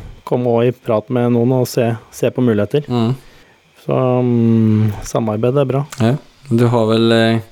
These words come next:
Speaker 2: ditt nedslagsfelt er, heter det Viken der du bor med, eller? Hela, cirka halva Norge heter vel Viken
Speaker 1: Inn-,
Speaker 2: nu?
Speaker 1: Innlandet.
Speaker 2: <laughs> Ja.
Speaker 1: Innlandet.
Speaker 2: Ja, ja, det, som,
Speaker 1: Så,
Speaker 2: som, som du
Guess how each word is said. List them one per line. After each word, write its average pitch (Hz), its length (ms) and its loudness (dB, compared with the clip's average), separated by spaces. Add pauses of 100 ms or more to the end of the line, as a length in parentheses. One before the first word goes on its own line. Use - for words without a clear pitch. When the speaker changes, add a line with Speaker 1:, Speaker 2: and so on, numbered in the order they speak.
(320)
Speaker 2:
ditt 120 220 -2
nedslagsfelt 120 840 0 (320)
er, 104 220 0 (500)
heter - 240 0
det 127 160 2
Viken 113 400 2
der 131 80 4
du 117 100 2
bor 104 160 2
med, 123 200 2
eller? 156 100 -4 (160)
Hela, 107 840 2 (340)
cirka 107 300 0
halva 110 280 0
Norge 107 320 4
heter 123 240 0
vel 104 160 0
Viken 107 340 4
Speaker 1:
Inn-, 104 120 0
Speaker 2:
nu? - 20 -
Speaker 1:
Innlandet. 143 560 0 (160)
Speaker 2:
<laughs> - 680 -4 (540)
Ja. 127 160 4
Speaker 1:
Innlandet. 135 480 2 (160)
Speaker 2:
Ja, 123 260 2 (140)
ja, 117 260 0
det, 107 200 -6 (320)
som, 123 180 0
Speaker 1:
Så, - 100 -6
Speaker 2:
som, 139 260 4
som 135 240 4
du 131 100 6